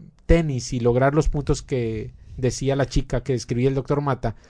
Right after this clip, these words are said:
cuando tengas veintiún entrenamientos, dices, "Ahora sí, voy hecho la mocha hacia mi meta". Entonces, el paso dos tiene que ver con comprometerse, ponerle tiempo y esfuerzo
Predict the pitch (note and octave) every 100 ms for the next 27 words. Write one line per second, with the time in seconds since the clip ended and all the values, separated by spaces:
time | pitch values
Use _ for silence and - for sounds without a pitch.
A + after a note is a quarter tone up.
0 | - - - C#3+ C3 B2+ F#3 G3 E3+ D3+
1 | G#3 G3+ F3+ D#3+ F3 A3 F3 C3+ - C3+
2 | B2+ B2+ - - C#3+ D#3+ D#3 D#3 F3 -
3 | _ _ _ _ _ - B2 C3+ C#3+ -
4 | F#3+ D3 B2+ D3+ G3 G#3 B2+ A2+ - A2+
5 | A2 G#2+ C3 - G#2+ A#2+ - B2 C#3+ E3
6 | G3 F3 E3+ - F3 E3 E3+ E3 E3+ D3+
7 | - B2+ - A2+ A2 - G3 - - -
8 | - _ _ - B2 A#2+ D#3+ F3+ - F3
9 | E3 D3+ - F#3+ - G3+